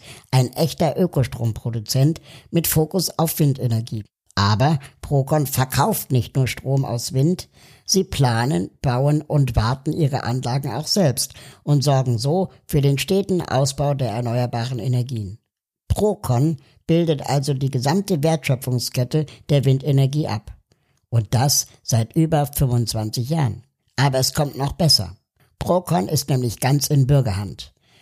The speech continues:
Fast vierzigtausend BürgerInnen haben sich in der Genossenschaft zusammengetan, um sich für eine nachhaltige Energiezukunft einzusetzen.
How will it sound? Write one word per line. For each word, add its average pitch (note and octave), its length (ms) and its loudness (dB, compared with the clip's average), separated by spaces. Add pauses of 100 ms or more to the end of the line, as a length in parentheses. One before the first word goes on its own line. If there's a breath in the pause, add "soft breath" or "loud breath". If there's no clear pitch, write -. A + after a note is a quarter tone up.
(160 soft breath)
Fast - 300 -2
vierzigtausend E3 840 0
BürgerInnen C3+ 640 0 (240 loud breath)
haben C3+ 340 0
sich C#3 180 -4
in C3 100 0
der A#2 100 -2
Genossenschaft C3+ 680 -2
zusammengetan, B2+ 840 0 (340 loud breath)
um F#3 220 2
sich G3 400 -2
für F3 180 2
eine C#3+ 260 0
nachhaltige D3+ 600 0
Energiezukunft C#3 800 0
einzusetzen. G#2+ 840 -2